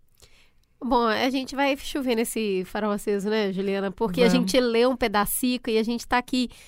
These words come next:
Speaker 1: toda apaixonadinha, viu? Inclusive, o, a introdução que você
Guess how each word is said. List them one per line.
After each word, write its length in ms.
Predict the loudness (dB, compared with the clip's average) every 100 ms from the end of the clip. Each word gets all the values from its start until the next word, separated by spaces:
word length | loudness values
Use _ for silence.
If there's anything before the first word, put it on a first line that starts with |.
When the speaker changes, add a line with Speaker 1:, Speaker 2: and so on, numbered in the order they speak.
| -20 _ -8 2
Speaker 1:
toda 220 | 2 2
apaixonadinha, 920 | -2 -2 0 0 0 0 -2 0 -2
viu? 360 | 0 0 0 -4
Inclusive, 640 | -6 -6 -4 -4 -2 -2
o, 320 | -2 -2 -4
a 240 | -4 -4 -4
introdução 640 | -6 -8 -8 -8 -6 -8
que 100 | -8
você 520 | -10 -6 -4 -4 -6